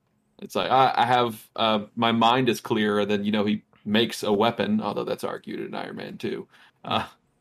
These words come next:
what it is. But, um, it, it's, I start to see this thing where it's just, you see, like, after I've seen all the M C U movies and how Tony, Tony's arc is, like, in this one, it's so true. Like,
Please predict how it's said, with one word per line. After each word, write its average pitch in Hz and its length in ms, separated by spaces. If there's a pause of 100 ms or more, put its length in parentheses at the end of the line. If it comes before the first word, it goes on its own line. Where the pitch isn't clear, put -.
(100)
what 101 160
it 98 80
is. 98 240
But, 104 320
um, 98 580 (1080)
it, 123 180
it's, 135 260
I 127 140
start 151 480
to 135 80
see 139 200
this 131 200
thing 127 320
where 117 240
it's 107 160
just, 110 420 (320)
you 110 120
see, 120 460 (260)
like, 107 160
after 117 420
I've 107 100
seen 113 160
all 107 120
the 107 100
M 107 100
C 110 140
U 107 100
movies 104 380
and 104 80
how 101 140
Tony, 104 520 (460)
Tony's 110 300
arc 104 340
is, 101 280
like, 101 180
in 107 160
this 117 180
one, 123 120
it's 110 180
so 113 220
true. 135 240
Like, 107 300